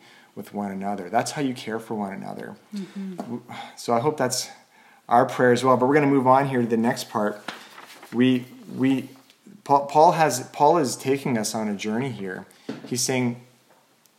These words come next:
Speaker 1: "Pray like this, and as you do, you will then be able," as we go on, "to approve the, to approve the things that are excellent." That's verse ten.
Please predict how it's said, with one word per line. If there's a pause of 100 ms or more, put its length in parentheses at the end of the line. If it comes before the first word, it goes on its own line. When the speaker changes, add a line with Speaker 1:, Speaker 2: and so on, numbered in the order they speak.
(840)
Speaker 1:
"Pray
like
this, (560)
and
as
you
do, (120)
you
will
then
be (140)
able,"
as
we
go
on, (840)
"to
approve
the, (180)
to
approve (120)
the
things
that
are
excellent." (1200)
That's
verse
ten.